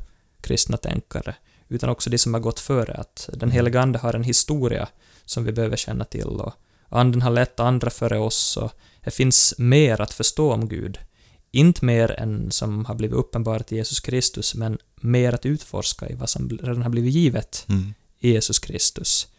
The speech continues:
Speaker 2: Mm.
Speaker 1: Och vi är liksom redan med i spelet, tänker jag.
Speaker 2: <laughs>
Speaker 1: <laughs> Och vi får som lära oss ännu mera.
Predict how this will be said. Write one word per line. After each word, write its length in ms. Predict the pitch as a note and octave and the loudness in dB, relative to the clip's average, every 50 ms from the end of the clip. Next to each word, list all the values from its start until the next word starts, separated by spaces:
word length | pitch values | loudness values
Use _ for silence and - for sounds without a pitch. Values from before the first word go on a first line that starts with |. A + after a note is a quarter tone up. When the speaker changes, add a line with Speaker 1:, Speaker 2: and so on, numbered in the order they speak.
| _ - | _ -14
Speaker 2:
Mm. 140 | F#2+ F2+ F2+ - | -14 -14 -10 -6
Speaker 1:
Och 140 | - A#2 A#2+ | 2 4 6
vi 60 | C3 | 8
är 40 | C#3 | 8
liksom 340 | C#3 C3 - - A#2+ A#2 A2+ - - - _ _ | 8 6 4 4 2 0 -2 -6 -12 -20 _ _
redan 320 | - B2+ C3 B2+ B2+ B2+ | 2 4 6 8 8 8
med 140 | B2+ B2+ B2+ | 8 8 8
i 40 | B2+ | 8
spelet, 420 | B2 - - C#3+ C3+ A#2+ - - - - _ _ | 6 4 4 2 0 0 0 -4 -10 -16 _ _
tänker 320 | - - A2+ A2+ - - | -6 -6 -6 -4 -2 -4
jag. 100 | - - | 2 6
Speaker 2:
<laughs> 1000 | - - - G#2 C#3+ A#2+ - - - A#2+ - C#3+ - - E3+ D3+ A#2+ - D#3 A#2+ - - - - | 6 8 8 8 6 4 4 2 2 4 8 10 10 10 10 10 8 8 8 6 4 -2 -4 -4
Speaker 1:
<laughs> 100 | F#3 E3 | -2 2
Och 120 | - B2+ | 4 4
vi 60 | C3 B2+ | 4 6
får 180 | - C3 C3 | 6 6 6
som 180 | - - B2+ B2+ | 6 6 6 6
lära 240 | B2+ B2+ C3 B2 B2+ | 6 6 4 4 2
oss 140 | B2+ - | 4 4
ännu 220 | D3+ D3 C3 A#2+ A2+ | 4 4 4 4 2
mera. 340 | A2 A#2 - - - - | 0 0 -2 -4 -4 -6